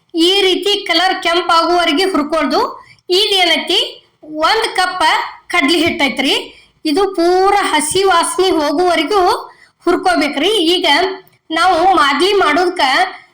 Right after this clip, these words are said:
ಆ, ಹೆಂಗ ಕಡ್ಲಿ ಬೇಳೆ ಹುರಿದು ಕಳಿಸ್ತೀವ್ರಿ, ಅಷ್ಟ್ ಚಂದ ಹುರ್ಕೋಬೇಕ್ರಿ ಇದನ್ನ ಹಿಟ್ಟ. ನೋಡ್ರಿ, ಈಗ ನೋಡಿದ್ರನ್ನ ಗೊತ್ತಾಕತ್ ನಿಮ್ಗ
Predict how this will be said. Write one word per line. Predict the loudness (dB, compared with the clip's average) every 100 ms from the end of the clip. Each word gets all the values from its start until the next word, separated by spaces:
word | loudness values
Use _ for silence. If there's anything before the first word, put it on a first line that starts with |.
| _
ಆ, | 0 2 4 4
ಹೆಂಗ | 4 0 0 0 0
ಕಡ್ಲಿ | 0 0 0
ಬೇಳೆ | 2 2 0
ಹುರಿದು | 0 0 0 0
ಕಳಿಸ್ತೀವ್ರಿ, | 0 0 -2 -2 0 0 0 -2 -10 _ _ _
ಅಷ್ಟ್ | -4 -4 -6 -4 -4 -2
ಚಂದ | 0 0
ಹುರ್ಕೋಬೇಕ್ರಿ | 2 0 0 -2 -2 -2 -2
ಇದನ್ನ | 0 -2
ಹಿಟ್ಟ. | -2 -4 -2 -2 -4 -10 -20 _ _ -4
ನೋಡ್ರಿ, | -2 0 -2
ಈಗ | 0 2 2
ನೋಡಿದ್ರನ್ನ | 0 0 0 0 -2 -2
ಗೊತ್ತಾಕತ್ | -4 -2 -4 -4 -2
ನಿಮ್ಗ | 0